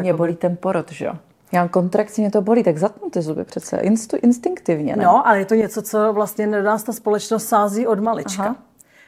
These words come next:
Speaker 1: Jo, jakákoliv nekomfort, jakákoliv bolest, cokoliv přijde, tak vlastně nám b-, bylo říkáno, zatni zuby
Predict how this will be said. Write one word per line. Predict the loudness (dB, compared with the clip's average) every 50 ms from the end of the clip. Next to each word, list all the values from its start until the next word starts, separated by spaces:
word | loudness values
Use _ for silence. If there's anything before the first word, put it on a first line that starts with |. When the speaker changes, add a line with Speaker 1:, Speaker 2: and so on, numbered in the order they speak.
| _ 0
Speaker 1:
Jo, | 4 4
jakákoliv | 4 4 6 4 2 2 2 0 0 0 0 0 -2
nekomfort, | -4 -4 -2 0 0 0 0 0 -4 -4 -2 -2
jakákoliv | -2 0 0 0 0 0 -2 -2 -2 -2
bolest, | -2 -2 0 0 0 -2 -4 -6
cokoliv | -10 -8 -4 -2 -2 -2 -4
přijde, | -6 -8 -6 -6 -6 -6 -6 -10 -10 -10
tak | -10 -8 -6
vlastně | -6 -6 -6 -6 -8 -6 -2
nám | -2 -2 -2 -4 -6 -8 -12 _ _
b-, | -10 -10 -8 -6 -6 -6 -6
bylo | -8 -8 -4 0 2 4 4 2
říkáno, | 2 0 -4 -2 0 2 4 4 4 2 0 -2 -4 -4 -6 -8 -12 -18 -20 -18 -12 -8
zatni | -2 0 0 0 0 0 -2 -2 0 0
zuby | 2 0 0 0 0 -2 -4 -4 -6 -10 -12